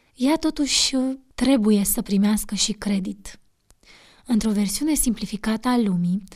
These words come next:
gândirea lui Madeleine este corectă și în fiecare dintre noi funcționează resorturile unui asemenea mecanism al gândirii. Când punem întrebarea: „Dacă Dumnezeu este bun,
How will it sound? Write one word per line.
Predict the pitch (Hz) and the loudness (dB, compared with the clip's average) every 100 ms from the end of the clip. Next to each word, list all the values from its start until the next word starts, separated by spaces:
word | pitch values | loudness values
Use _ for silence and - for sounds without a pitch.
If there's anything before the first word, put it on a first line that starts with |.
| - - _ | -20 -20 _
gândirea | 220 208 233 262 | 0 2 4 4
lui | 247 | 4
Madeleine | 233 220 208 208 233 233 | 2 0 0 2 2 2
este | 214 - 214 | 0 -4 -4
corectă | 220 214 190 - 247 - _ _ - _ - - | -2 0 -2 -6 -16 -16 _ _ -20 _ -20 -16
și | - - | -6 0
în | 208 | 0
fiecare | - 226 214 220 233 | 2 0 2 4 6
dintre | 226 226 254 | 6 6 8
noi | 226 226 | 10 8
funcționează | - 220 - 202 208 214 202 214 208 | 8 4 6 4 4 2 -2 -2 -2
resorturile | 220 226 220 - 220 220 | 0 0 -2 0 0 2
unui | 214 220 220 | 4 4 4
asemenea | 202 - 240 254 254 | 2 2 2 4 4
mecanism | 247 247 240 214 196 214 | 2 2 2 2 0 -2
al | 208 | -2
gândirii. | 196 208 196 196 180 175 - _ _ _ _ _ _ _ _ _ _ _ _ _ _ _ _ _ _ - | 2 2 4 2 0 -4 -8 _ _ _ _ _ _ _ _ _ _ _ _ _ _ _ _ _ _ 2
Când | 254 233 - | 4 4 2
punem | - 285 277 | 4 6 8
întrebarea: | 269 220 226 208 214 185 170 175 - _ _ _ _ _ _ _ | 8 6 4 4 4 2 0 -6 -12 _ _ _ _ _ _ _
„Dacă | 233 214 208 214 | -4 -2 0 2
Dumnezeu | 208 208 202 190 214 208 | 4 4 4 2 2 4
este | 202 185 - - 208 | 2 0 -4 -2 -2
bun, | 180 190 180 170 | 2 4 4 0